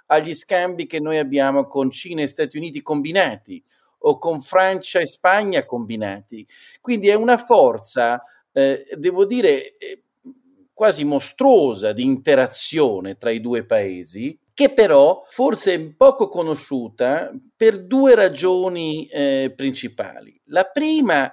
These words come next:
dottor Giannino, è che si sviluppa in settori tecnicamente molto privatisti e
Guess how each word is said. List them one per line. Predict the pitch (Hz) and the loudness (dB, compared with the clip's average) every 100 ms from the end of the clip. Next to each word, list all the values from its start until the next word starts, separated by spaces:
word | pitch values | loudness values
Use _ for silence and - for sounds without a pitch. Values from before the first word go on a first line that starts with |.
| - | -4
dottor | 151 151 185 | -4 -2 -2
Giannino, | 180 226 262 240 196 - | 0 0 0 0 -2 -2
è | 190 190 - | -2 -2 -4
che | 196 143 139 - | -2 -2 -2 -4
si | - 254 | -4 -4
sviluppa | 185 180 180 165 139 113 - _ 131 127 127 | -6 -8 -10 -6 -6 -6 -12 _ 0 2 -2
in | 202 214 | -6 -6
settori | - 202 196 _ 147 123 117 117 123 139 _ | -6 -8 -8 _ -4 -2 -4 -4 -6 -6 _
tecnicamente | 233 226 - 214 208 226 226 240 247 233 _ 196 190 | -6 -6 -8 -10 -4 -2 -2 -2 -4 -6 _ 0 2
molto | 175 190 233 277 226 - 180 - | -2 -2 2 2 0 -4 -4 -4
privatisti | - 202 156 135 - 117 - - - 170 196 220 _ _ _ - _ _ | -6 -2 0 0 -2 -10 -6 -8 -8 -8 -8 -8 _ _ _ -20 _ _
e | 233 233 | 0 0